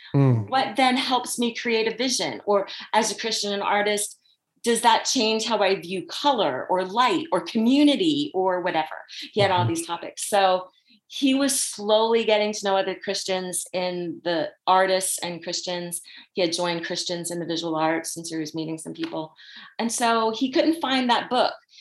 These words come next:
Speaker 2: So he's like, "Oh, now we have a book publishing company. Maybe I can make a book of essays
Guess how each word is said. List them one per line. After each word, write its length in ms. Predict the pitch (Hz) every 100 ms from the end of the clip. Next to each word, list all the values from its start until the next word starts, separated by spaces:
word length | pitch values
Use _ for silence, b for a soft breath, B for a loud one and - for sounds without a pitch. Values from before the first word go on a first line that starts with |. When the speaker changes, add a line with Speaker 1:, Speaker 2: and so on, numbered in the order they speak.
| B
Speaker 2:
So 240 | - 220 208
he's 240 | 220 220
like, 160 | 214 208 - -
"Oh, 400 | 262 247 175 165
now 180 | 170 170
we 140 | 180 185
have 180 | 185 180
a 20 |
book 220 | 196 -
publishing 420 | 165 165 160 156
company. 540 | 151 156 156 143 170 - B 233 B
Maybe 460 | 170 170 190 185 -
I 320 | 170 170 175 175
can 240 | 196 180
make 180 | 165 165
a 60 |
book 180 | 160 170
of 100 | 180
essays 720 | 226 339 - 156 143 156 165